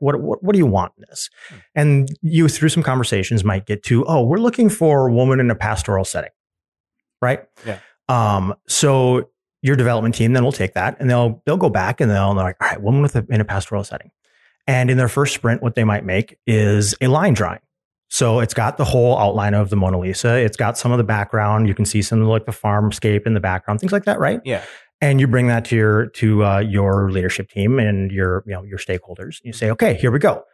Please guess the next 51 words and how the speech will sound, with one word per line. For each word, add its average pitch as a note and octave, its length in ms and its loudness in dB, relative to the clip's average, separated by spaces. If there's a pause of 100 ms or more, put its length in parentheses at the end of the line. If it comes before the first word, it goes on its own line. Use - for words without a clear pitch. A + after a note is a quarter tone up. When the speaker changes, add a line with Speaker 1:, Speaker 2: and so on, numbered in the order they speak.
(240)
Speaker 1:
Woman A#2 220 4
in A2 60 2
pastoral G2+ 380 -2
setting. - 280 -10 (280)
What C3+ 120 0
do G#3+ 40 4
you A3 60 4
think?" - 340 -2 (720)
And D#3+ 80 2
they F#3+ 40 4
look C#3+ 200 2
at C3 80 2
it C#3 60 0
and C#3+ 80 -2
they A#2 60 2
say, A2 300 -2 (500)
"Yeah, F3 240 4
that's, - 360 -2
that's A2+ 220 -2
actually G3 400 2
really, D3 380 6
like, C3+ 260 2
kind D3+ 160 0
of C#3 60 4
what C#3+ 100 2
we're C3+ 120 2
looking G3 260 2
for. A#2+ 160 0
But, B2 100 -2
you B2+ 60 4
know, C#3 100 2
what B2+ 160 2
we A#2 80 2
really F3+ 220 2
could E3 240 2
use F#2+ 280 2
is, A2 240 2
um, F#2+ 460 -2 (160)
we D3 80 -2
could C#3+ 160 2
use, G3 260 4
like, C3+ 200 0
a B2 40 2
little C3+ 240 2
more C3 220 2
kind B2 220 -2
of, - 20 2
like, G2+ 160 0
shading A#2+ 720 2
and, A2 100 2
like, G2 260 0